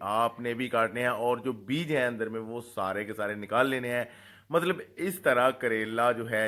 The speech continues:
ये आपने काटना है। और इसके बाद अगला प्रोसेस क्या है, हमने लेने हैं लेमन चार से पाँच और लेमन का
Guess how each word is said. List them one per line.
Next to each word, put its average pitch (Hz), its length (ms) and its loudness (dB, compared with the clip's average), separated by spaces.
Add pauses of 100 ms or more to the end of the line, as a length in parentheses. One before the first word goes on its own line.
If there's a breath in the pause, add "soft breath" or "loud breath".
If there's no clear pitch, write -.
ये 120 420 -2
आपने 131 440 0
काटना 127 440 4
है। 131 240 0 (360 loud breath)
और 185 220 4
इसके 175 420 -4
बाद 143 300 8
अगला 135 240 4
प्रोसेस 110 460 -2
क्या 113 160 2
है, 113 160 4
हमने 147 300 0
लेने 120 260 0
हैं 123 220 2
लेमन 135 540 2
चार 117 360 2
से 139 160 -4
पाँच 131 460 0
और 123 360 0
लेमन 127 340 -2
का 127 160 2